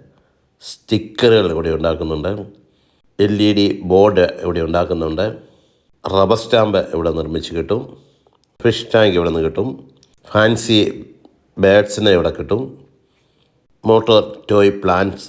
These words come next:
ഇവിടെ കിട്ടും. സീറ്റ് കവർ കിട്ടും. ബൈക്കിൻ്റെയും കാറിൻ്റെയും സീറ്റ് കവർ ഇവിടെ ലഭിക്കും. അക്വേറിയം ഇവിടെ ലഭിക്കും.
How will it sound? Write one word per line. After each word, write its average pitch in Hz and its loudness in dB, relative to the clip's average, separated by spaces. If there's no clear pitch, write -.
ഇവിടെ 87 -2
കിട്ടും. 98 -6
സീറ്റ് 113 -4
കവർ 104 6
കിട്ടും. 92 -4
ബൈക്കിൻ്റെയും 98 2
കാറിൻ്റെയും 95 0
സീറ്റ് 101 -2
കവർ 92 2
ഇവിടെ 90 2
ലഭിക്കും. 92 -2
അക്വേറിയം 107 2
ഇവിടെ 90 0
ലഭിക്കും. 113 -4